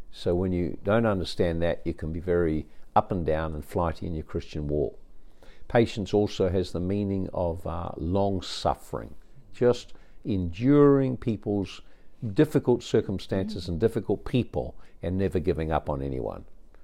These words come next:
And again, li-, long suffering is a fruit of the Spirit as we yield to the Holy Spirit. Uh, so the opposite to that's impatience.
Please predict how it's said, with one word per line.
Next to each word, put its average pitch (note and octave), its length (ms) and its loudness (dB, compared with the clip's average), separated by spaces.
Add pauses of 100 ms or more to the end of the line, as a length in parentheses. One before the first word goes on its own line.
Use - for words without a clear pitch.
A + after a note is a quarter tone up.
(280)
And D2 140 -4
again, A2 420 4
li-, F2+ 260 2
long F#2+ 240 2
suffering E2+ 420 0
is D#2+ 120 -6
a E2+ 60 -4
fruit G2 260 -2
of E2 100 -6
the - 60 -6
Spirit - 500 6 (300)
as - 200 -8
we F2 80 0
yield E2 300 2
to D#2 100 -4
the C#2 100 -2
Holy D2+ 220 -2
Spirit. - 400 -4 (880)
Uh, D2 340 -4
so E2+ 420 4 (260)
the E2+ 160 0
opposite - 340 2
to F#2 80 -8
that's F#2 260 0
impatience. - 800 -6